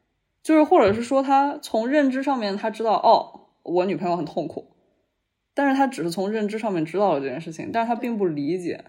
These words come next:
Speaker 1: 因为他并不知道我有多么的 suffering。
Speaker 2: 嗯。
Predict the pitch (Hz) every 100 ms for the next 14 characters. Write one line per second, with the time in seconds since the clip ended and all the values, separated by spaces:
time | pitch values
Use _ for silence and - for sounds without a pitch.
0 | _ 254 269 269 247 247 233 165 202 170
1 | 170 208 220 208 165 135 151 113 - _
2 | _ _ _ _ _ _ _ _ - -
3 | 214 214 165 147 - _ _ _ _ 262
4 | 254 254